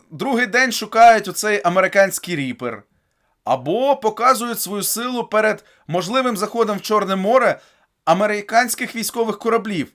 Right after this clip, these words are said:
які мають шукати відповідний безпілотник. Чи, можливо, це так специфічно відзначають річницю фейкового референдуму,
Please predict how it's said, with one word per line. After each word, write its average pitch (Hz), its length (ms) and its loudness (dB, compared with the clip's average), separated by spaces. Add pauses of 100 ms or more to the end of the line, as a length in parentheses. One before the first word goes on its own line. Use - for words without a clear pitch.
(280)
які - 200 -6
мають 196 240 6
шукати 180 580 0 (300)
відповідний 185 680 -6
безпілотник. 170 840 -6 (1000)
Чи, 285 440 0
можливо, 254 1040 0
це 247 420 0
так 233 260 -8
специфічно 233 680 -6
відзначають 220 800 -2 (220)
річницю 220 600 -4
фейкового 233 580 0
референдуму, 214 840 -2